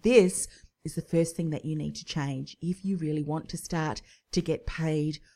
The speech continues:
what you're worth. And if this is the very first time you're hearing this, 'cause charging by the hour is a very common business model, but this is a very outdated business model, particularly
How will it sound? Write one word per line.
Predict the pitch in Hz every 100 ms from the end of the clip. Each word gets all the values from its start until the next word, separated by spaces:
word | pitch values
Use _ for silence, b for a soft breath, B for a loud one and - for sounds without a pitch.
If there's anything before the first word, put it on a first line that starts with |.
| _ _
what | 151 151 - -
you're | 156 160 151
worth. | 151 170 160 139 - -
And | 175 196
if |
this | 254 285
is | 294
the |
very | 240 240
first | 254 254 220
time | - 190 185
you're | 165
hearing | 156 - 180 202 190
this, | 143 -
'cause | 180 B B _
charging | - 196 233 277
by | 262
the | 277 233
hour | 240 370 190
is | 156 170
a |
very | 156 170 196
common | 196 - _ 254 185 156 190
business | - 185 175 170 -
model, | 170 175 180 160 135 b b b _
but | 175 _
this | 247 277 285
is | 226
a | 208
very | 196 196
outdated | 190 156 - 160 160 175 170
business | 160 160 160 -
model, | 160 160
particularly | - - 302 381 349 247 175 156 165